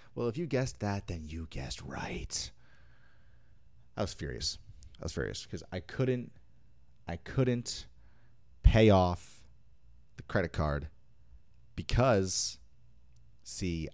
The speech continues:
I entered a zip code, you know, like, my billing zip code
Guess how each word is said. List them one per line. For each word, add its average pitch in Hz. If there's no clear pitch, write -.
I 123
entered 78
a 73
zip 101
code, -
you 104
know, 69
like, 80
my 71
billing 76
zip 82
code 50